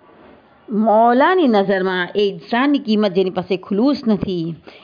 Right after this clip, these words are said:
એના જિસ્મમાંથી નીકળવાવાળી નજાસતો જેટલી છે. પેશાબો પાયખાના જેટલી છે. અઝીઝાની ગ્રામી, પરવરદિગાર આલમથી આપણે દુઆ કરીએ,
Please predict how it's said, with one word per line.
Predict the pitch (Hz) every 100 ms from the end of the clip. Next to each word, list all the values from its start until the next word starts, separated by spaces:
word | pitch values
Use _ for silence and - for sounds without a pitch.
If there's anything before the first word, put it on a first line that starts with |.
| _
એના | 196 190 180
જિસ્મમાંથી | 151 139 208 320 427 294 277 220 226 190
નીકળવાવાળી | 175 175 170 160 151 165 196
નજાસતો | 170 156 147 143 143 170 - 175
જેટલી | 156 - 87
છે. | - - - 208 - - - - - - - _ _ _
પેશાબો | - 202 214 220 247
પાયખાના | 208 180 180 175 185 220
જેટલી | 190 170 120
છે. | 147 - - - _ -
અઝીઝાની | 165 160 165 139 156
ગ્રામી, | 139 139 123 110 - - 107 - - - - _ _ _ _ _ _ _ _ _ _ -
પરવરદિગાર | 160 156 151 143
આલમથી | 143 143 165 175 170
આપણે | 156 143 151
દુઆ | 123 143 180 254
કરીએ, | 269 214 156 147 127